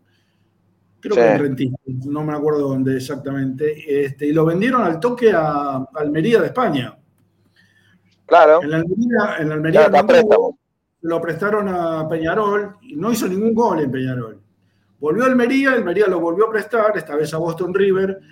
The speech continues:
Speaker 1: y ahí empezó a meterla. Pero bueno, es, es una, eso sería una apuesta, porque aparte es un chico de veinte años, veintiuno creo.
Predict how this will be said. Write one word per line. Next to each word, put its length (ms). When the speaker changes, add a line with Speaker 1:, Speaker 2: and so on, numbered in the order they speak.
Speaker 1:
y 60
ahí 180
empezó 340
a 40
meterla. 560
Pero 260
bueno, 400
es, 560
es 220
una, 340
eso 300
sería 240
una 100
apuesta, 420
porque 180
aparte 200
es 80
un 140
chico 240
de 80
veinte 280
años, 460
veintiuno 540
creo. 560